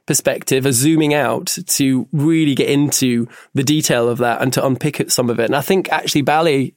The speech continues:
companies have gone through a bit of a period of zooming out, finally. They're zooming out and looking at what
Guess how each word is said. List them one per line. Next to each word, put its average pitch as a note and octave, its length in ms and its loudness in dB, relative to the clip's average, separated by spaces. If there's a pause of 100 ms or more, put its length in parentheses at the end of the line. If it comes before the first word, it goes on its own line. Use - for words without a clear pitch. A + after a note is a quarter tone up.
(120)
companies C3 500 0
have B2+ 160 0
gone C3+ 220 2
through C#3 240 0
a B2+ 40 2
bit C3+ 160 0
of B2+ 60 2
a B2+ 80 0
period C3+ 380 2
of B2+ 80 0
zooming B2 320 2
out, B2+ 320 -2
finally. B2 580 0 (640)
They're C3+ 140 2
zooming E3+ 360 2
out B2 260 0
and C3+ 140 2
looking D#3+ 300 0
at C3+ 80 0
what C#3+ 340 0